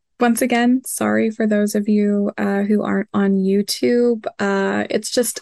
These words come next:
another cute picture, just a, a daily reminder that says,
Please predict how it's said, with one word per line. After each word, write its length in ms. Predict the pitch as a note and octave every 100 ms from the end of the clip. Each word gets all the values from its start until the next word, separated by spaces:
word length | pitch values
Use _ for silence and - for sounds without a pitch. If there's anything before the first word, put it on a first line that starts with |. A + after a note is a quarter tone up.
| -
another 520 | G#3+ G#3+ G#3 G#3+ G#3 -
cute 500 | - A3 G#3+ - -
picture, 480 | - G#3+ - A3 G#3+
just 240 | G3 -
a, 180 | G3+ G3
a 60 | G3+
daily 400 | F#3+ F#3+ G3+ G#3
reminder 520 | G3+ G3+ G3 G3+ G3+
that 160 | G3+ -
says, 160 | G#3+